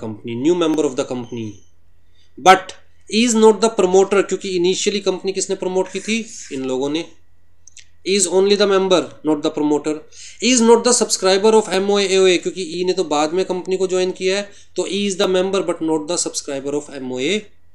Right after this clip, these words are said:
A O A। ठीक है, बाद में जो लोग जुड़ते जाएंगे कंपनी के साथ as member, वो सिर्फ मेंबर होंगे,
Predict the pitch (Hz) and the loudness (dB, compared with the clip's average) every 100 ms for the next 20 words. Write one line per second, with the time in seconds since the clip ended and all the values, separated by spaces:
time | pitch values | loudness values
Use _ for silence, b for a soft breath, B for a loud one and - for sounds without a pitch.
0 | 135 131 135 143 - - - - - - | -12 -10 -10 -14 -18 -20 -20 -20 -20 -20
1 | - 214 214 135 B B B B 151 175 | -2 0 2 0 B B B B 4 6
2 | 208 240 226 220 226 233 190 190 - 220 | 6 2 4 6 6 6 2 -2 0 2
3 | 208 208 202 196 190 196 190 185 190 165 | 2 0 -2 -4 -4 -6 -4 -2 -2 -2
4 | 170 170 175 170 175 160 180 214 190 156 | -2 0 0 0 0 0 -2 -4 -4 -4
5 | 156 175 190 185 170 135 110 | -2 0 0 2 0 0 -4